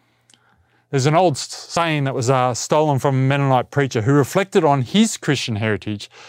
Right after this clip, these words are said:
and he said, "The first generation preaches the gospel. The second generation assumes the gospel and begins to focus on other things. The third generation forgets the gospel,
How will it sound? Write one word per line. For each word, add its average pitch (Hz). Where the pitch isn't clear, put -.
and 143
he 135
said, 139
"The 143
first 196
generation 151
preaches 165
the 107
gospel. 98
The 131
second 151
generation 131
assumes 180
the 113
gospel 92
and 107
begins 120
to 123
focus 107
on 104
other 113
things. 95
The 135
third 175
generation 113
forgets 123
the 113
gospel, 92